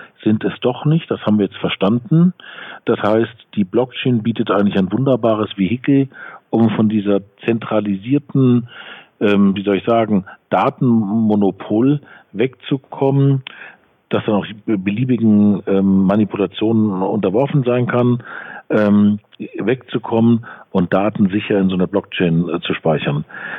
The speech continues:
Das heißt, die Frage ist, die, inwieweit werde ich denn auch aus der Sicht der Konsumenten, der Nutzer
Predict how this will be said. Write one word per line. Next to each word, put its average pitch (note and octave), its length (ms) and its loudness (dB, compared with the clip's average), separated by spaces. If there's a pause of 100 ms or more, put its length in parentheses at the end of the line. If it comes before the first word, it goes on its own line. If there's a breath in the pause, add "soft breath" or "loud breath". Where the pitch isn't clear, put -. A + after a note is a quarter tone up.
(120)
Das - 220 0
heißt, G2 200 -2
die A2+ 60 0
Frage G2+ 280 0
ist, - 100 -6
die, C3 60 0
inwieweit A#2+ 580 0
werde A2 140 0
ich G#2 60 -8
denn A2 140 -2
auch A2 160 -2
aus F#2+ 280 -2
der G#2 100 0
Sicht - 220 -10
der G#2 80 0
Konsumenten, G#2 680 0
der G#2 140 2
Nutzer B2 520 0